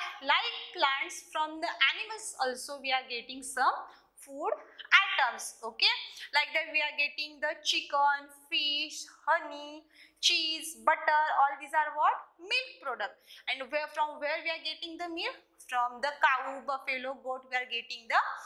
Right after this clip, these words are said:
milk. So all these are what? The animal products that we are consuming or we are using, okay? So what is mean by husbandry, animal husbandry,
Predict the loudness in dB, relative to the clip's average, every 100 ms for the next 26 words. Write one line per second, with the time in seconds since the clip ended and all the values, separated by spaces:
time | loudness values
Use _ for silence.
0 | -16 2 4 4 2 4 8 8 8 4
1 | 0 2 0 0 -2 -4 -2 4 6 6
2 | 2 _ _ _ _ _ _ _ 4 6
3 | 0 -2 -2 2 2 2 0 -2 -4 -6
4 | -4 -2 -2 -6 -8 -8 -10 -8 -12 -6
5 | -4 -4 -4 2 4 4 0 -12 -8 -4
6 | -4 -4 -8 -10 -10 -12 -2 0 0 -4
7 | -12 -12 -6 -2 2 2 2 0 -6 -16
8 | -20 _ _ 0 2 -2 -4 -6 -6 -2
9 | 2 4 4 -2 -8 -12 0 0 2 0
10 | 0 0 -2 2 0 0 0 0 2 0
11 | 0 -6 -4 -4